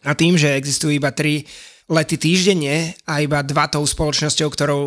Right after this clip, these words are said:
sme leteli my na ten ostrov, tak náš let bol zrušený a, mm, ďalší let sme mali mať o tri dni,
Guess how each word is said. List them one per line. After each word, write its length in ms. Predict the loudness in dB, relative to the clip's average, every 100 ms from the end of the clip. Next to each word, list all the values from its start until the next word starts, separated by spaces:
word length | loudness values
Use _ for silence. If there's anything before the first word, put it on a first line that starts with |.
| -2
sme 400 | -2 -2 0 0
leteli 380 | 0 0 0 0
my 360 | 2 0 0 -4
na 120 | -4
ten 160 | -2
ostrov, 440 | 0 0 0 -2 -2
tak 360 | -2 -4 -6 -16 -18 -8
náš 240 | -2 0 2
let 120 | 0
bol 120 | 0
zrušený 760 | 0 0 0 2 2 0 -4 -4
a, 160 | -2 0 0 -2 -2 -2 -4 _
mm, 680 | -10 -6 -4 -4 -4 -4 -6
ďalší 360 | -4 -2 -2 0
let 140 | -2
sme 160 | 0 0
mali 160 | 0 0
mať 140 | 0
o 80 | 0
tri 180 | -2 0
dni, 220 | 2 2